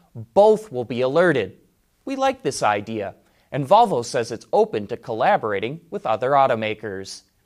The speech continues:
And in other Volvo news, its next generation infotainment system, called Sensus, will be based on Google's Android operating system. It plans to embed the voice-controlled Google Assistant,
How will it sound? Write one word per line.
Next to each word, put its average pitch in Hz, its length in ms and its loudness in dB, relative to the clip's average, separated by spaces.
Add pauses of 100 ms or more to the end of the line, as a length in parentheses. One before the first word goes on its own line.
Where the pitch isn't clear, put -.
(440)
And 180 220 2
in 120 180 0
other 147 280 2
Volvo 101 480 -2
news, 107 400 -6 (400)
its 175 200 -4
next 220 360 -4
generation 143 680 -2
infotainment 135 840 -4
system, 135 500 -6 (220)
called 113 340 2
Sensus, 175 800 -4 (420)
will 220 140 -2
be 233 140 -2
based 247 340 0
on 170 180 0
Google's 185 400 -2 (120)
Android 185 440 0
operating 170 560 2
system. 117 540 -4 (640)
It 156 160 0
plans 165 400 -4
to 147 100 -6
embed 123 500 2
the 117 100 -2
voice-controlled 123 920 -4
Google 131 340 -2
Assistant, 117 640 -6